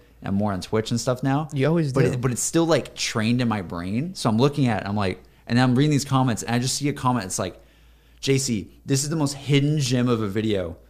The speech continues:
Speaker 1: I've ever seen, bro. Like, more people need to see this. Like, this doesn't have as many views that it needs," and all this kinda stuff. And I'm just like, "Thank you. Like,
Speaker 2: But,
Speaker 1: let's go."
Speaker 2: yeah.
Speaker 1: But, like, I'm having this thing where I'm like, "Okay, I have another episode recorded and being worked on.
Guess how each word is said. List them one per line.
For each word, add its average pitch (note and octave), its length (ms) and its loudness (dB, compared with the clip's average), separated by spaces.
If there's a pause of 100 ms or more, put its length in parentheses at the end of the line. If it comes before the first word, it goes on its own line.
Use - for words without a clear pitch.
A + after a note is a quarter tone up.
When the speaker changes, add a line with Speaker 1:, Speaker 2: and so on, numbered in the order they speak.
(960)
Speaker 1:
I've B2+ 280 -2
ever C3 240 2
seen, A2+ 320 0
bro. D#2+ 320 -6 (680)
Like, A#2 140 -2
more C3 240 6
people C#3+ 240 2
need C#3 100 6
to B2+ 80 4
see C3+ 240 2
this. B2 340 2
Like, A#2 220 0
this A2+ 140 -2
doesn't B2+ 240 4
have B2+ 160 2
as A#2 100 -2
many A#2+ 220 2
views A#2 180 0
that A#2+ 80 -2
it G#2+ 80 -2
needs," A#2 400 2
and A2 80 2
all G#2+ 80 2
this G#2+ 140 -2
kinda A2+ 160 -2
stuff. A2 260 0
And G#2 100 -4
I'm G#2+ 80 0
just G2 140 -4
like, G2 160 -4 (640)
"Thank A3+ 320 0
you. - 300 -4
Like, - 200 -6
Speaker 2:
But, - 80 -4
Speaker 1:
let's - 220 2
go." E3 120 0
Speaker 2:
yeah. C#3+ 360 6 (200)
Speaker 1:
But, F#3+ 160 0
like, D#3+ 180 -2
I'm F3 100 0
having F#3 280 0
this D#3 160 -4
thing F#3 260 0
where D3 140 2
I'm C3 80 2
like, A2+ 280 -2 (360)
"Okay, C3+ 420 0
I G#2+ 100 0
have C#3 140 2
another C#3 260 6
episode G#2+ 380 0
recorded F#2 640 -2 (260)
and F#2+ 400 -4
being G#2 220 -4
worked A2 300 -2
on. E2+ 260 -4